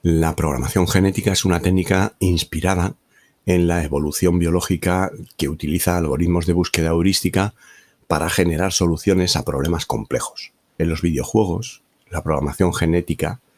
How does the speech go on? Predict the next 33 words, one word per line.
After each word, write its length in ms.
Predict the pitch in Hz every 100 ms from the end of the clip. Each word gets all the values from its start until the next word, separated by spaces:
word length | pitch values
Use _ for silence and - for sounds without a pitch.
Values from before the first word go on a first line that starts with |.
| _
se 180 | - 80
puede 180 | 85
utilizar 420 | 87 87 82 82 -
para 240 | 85 87
generar 400 | - 73 69 85
niveles, 580 | 82 67 73 - - - _ _ _
misiones, 640 | 82 80 - 76 58 - - _
narrativas 540 | - 82 71 101 95 -
que 120 | -
sean 380 | - 87 87 87
más 320 | 80 87 -
eficientes 680 | 87 78 85 78 - 95 -
y 80 | 78
más 220 | 71 -
creativas 640 | 82 71 87 67 87 -
que 140 | -
los 160 | 73 73
métodos 460 | 78 76 80 85 82
de 140 | 78
diseño 360 | - - 76 76
manual. 440 | 71 57 58 - - -
Los 140 | 82
desarrolladores 720 | 80 - 65 69 69 85 95
pueden 340 | - 92 90 87
utilizar 400 | 87 87 85 92
la 120 | 82
programación 440 | 80 67 65 85
genética 560 | 85 90 92 92 98 101
para 220 | - 87
explorar 500 | 87 - 71 87 101
una 200 | 92 87
amplia 340 | 85 80 80 78
gama 400 | 78 80 80